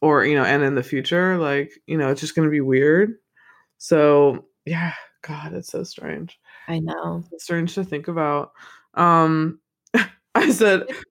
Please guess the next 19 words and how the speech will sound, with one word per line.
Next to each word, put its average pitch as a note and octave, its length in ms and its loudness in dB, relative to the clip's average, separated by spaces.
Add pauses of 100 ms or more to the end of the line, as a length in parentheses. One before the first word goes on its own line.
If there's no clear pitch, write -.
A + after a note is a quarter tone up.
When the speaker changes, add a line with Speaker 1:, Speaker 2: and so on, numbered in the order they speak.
Speaker 1:
"Don't G#3 200 4
get G3 200 2
me F#3 120 4
wrong," D#3 520 2
at F3+ 160 0
the F3 80 0
reunion. D#3+ 680 -2
I D#3+ 80 -6
love D#3+ 280 0
that D3 200 -2
song. D#3+ 480 -2 (100)
Speaker 2:
Yeah, C4 460 4
that's A#3+ 180 -2
such B3+ 140 -2
a B3+ 80 2
good A3 260 0
Speaker 1:
Such - 60 -14
Speaker 2:
song. F#3+ 600 0
Speaker 1:
a G3+ 40 -4